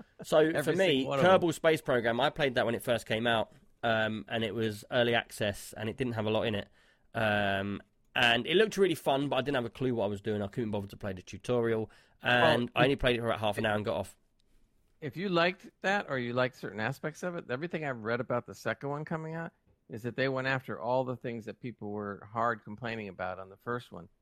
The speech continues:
Speaker 2: and fixed all of it.
Speaker 1: Oh, right.
Speaker 2: So now,
Speaker 1: Well,
Speaker 2: so
Speaker 1: the thing
Speaker 2: now you're
Speaker 1: is,
Speaker 2: gonna be able to
Speaker 1: for
Speaker 2: do a lot more things.
Speaker 1: Yeah, for people that don't know about Kerbal Space Program, um, it's basically, the only way I can ex-, describe it is you see Gru and the minions. It's like minions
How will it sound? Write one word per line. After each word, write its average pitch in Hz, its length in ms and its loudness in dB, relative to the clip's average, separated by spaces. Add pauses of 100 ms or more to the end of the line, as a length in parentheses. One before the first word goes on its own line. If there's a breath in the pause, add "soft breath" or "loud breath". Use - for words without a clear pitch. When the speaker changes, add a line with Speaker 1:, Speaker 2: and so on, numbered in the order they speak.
(280)
Speaker 2:
and 120 160 -6
fixed - 280 -8
all 104 220 -6
of 87 120 -12
it. - 100 -16 (300)
Speaker 1:
Oh, 107 200 2
right. 113 240 2 (260 soft breath)
Speaker 2:
So 110 100 -8
now, 113 200 -4
Speaker 1:
Well, 131 140 -12
Speaker 2:
so 175 140 4
Speaker 1:
the 185 40 6
thing 214 120 6
Speaker 2:
now 208 40 6
you're 170 80 6
Speaker 1:
is, 123 40 0
Speaker 2:
gonna 127 120 -2
be 123 60 2
able 117 80 4
to 110 40 -4
Speaker 1:
for 123 60 2
Speaker 2:
do 107 60 2
a - 20 -2
lot 120 220 0
more 123 180 -2
things. 110 600 -12 (420)
Speaker 1:
Yeah, 151 100 6
for 135 140 0
people 202 240 4
that 160 160 0
don't 160 240 6
know 98 320 -2
about 107 320 -2
Kerbal 98 340 0
Space 98 260 -4
Program, 98 540 -6 (340)
um, 110 380 -2
it's 143 180 -6
basically, 120 800 2 (300 soft breath)
the 139 80 0
only 175 100 2
way 165 140 6
I 143 40 4
can 131 120 -6
ex-, 117 120 -8
describe 131 460 2
it 87 80 0
is 101 200 -4
you 120 60 -10
see 156 160 -4
Gru 120 540 0
and 110 160 -2
the 110 40 2
minions. 104 600 -2
It's 127 160 -6
like 135 180 2
minions 127 720 -4